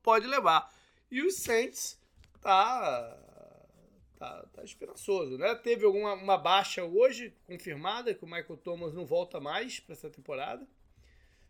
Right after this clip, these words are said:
É, mas deve pegar alguns jogadores de volta aí e, e ver no que dá. E aí sim,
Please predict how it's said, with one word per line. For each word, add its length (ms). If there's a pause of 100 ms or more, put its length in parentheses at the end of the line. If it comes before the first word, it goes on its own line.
(220)
É, 460 (100)
mas 380
deve 220
pegar 300
alguns 220
jogadores 440
de 80
volta 460
aí 540 (800)
e, 120
e 20
ver 240
no 80
que 160
dá. 340 (400)
E 120
aí 200
sim, 460